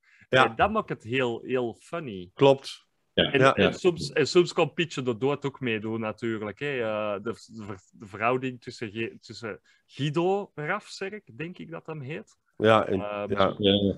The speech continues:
Speaker 3: dat is
Speaker 1: Hoe
Speaker 3: ook
Speaker 1: heet je
Speaker 3: een
Speaker 1: dan eigenlijk in het Frans? Wat is zijn
Speaker 2: Pierre
Speaker 1: Franse naam?
Speaker 2: Tombal.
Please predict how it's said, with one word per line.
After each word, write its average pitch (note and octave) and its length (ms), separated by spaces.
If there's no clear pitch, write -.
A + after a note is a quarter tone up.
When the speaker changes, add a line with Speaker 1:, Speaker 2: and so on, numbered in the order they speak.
Speaker 3:
dat F#2+ 120
is - 60
Speaker 1:
Hoe D3+ 100
Speaker 3:
ook F#3 60
Speaker 1:
heet F#3 100
je G3+ 60
Speaker 3:
een G3 60
Speaker 1:
dan G#3 80
eigenlijk F#3 300
in E3+ 80
het C3+ 160
Frans? G3+ 380
Wat E3+ 160
is D#3+ 100
zijn D3 140
Speaker 2:
Pierre - 240
Speaker 1:
Franse F3 200
naam? A3+ 80
Speaker 2:
Tombal. C3+ 720